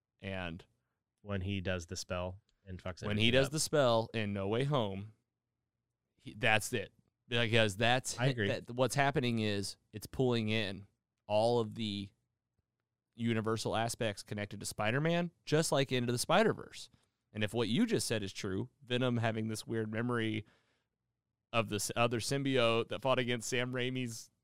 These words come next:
Speaker 1: Tobey Maguire Spider-Man, it's like, that pulled him in too, which obviously he does get pulled in. But to your point,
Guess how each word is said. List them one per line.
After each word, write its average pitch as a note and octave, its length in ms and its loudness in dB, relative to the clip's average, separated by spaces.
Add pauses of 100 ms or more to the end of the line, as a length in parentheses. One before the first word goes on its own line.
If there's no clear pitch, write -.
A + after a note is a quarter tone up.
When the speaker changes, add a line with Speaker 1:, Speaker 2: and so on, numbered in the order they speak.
(340)
Speaker 1:
Tobey C3+ 220 4
Maguire D3 420 4
Spider-Man, B2 640 0
it's C3 140 -6
like, A#2+ 220 -2 (340)
that D3 340 2
pulled C3 340 2
him A2+ 280 0
in G2 240 -4
too, - 180 -8 (520)
which A#2 160 -6
obviously G2 340 -4
he A2 80 -4
does A#2 180 -2
get G2 120 -8
pulled G#2+ 160 -10
in. F#2 180 -10
But G3+ 300 4 (300)
to B2 100 -4
your C#3 140 -2
point, E3 340 -4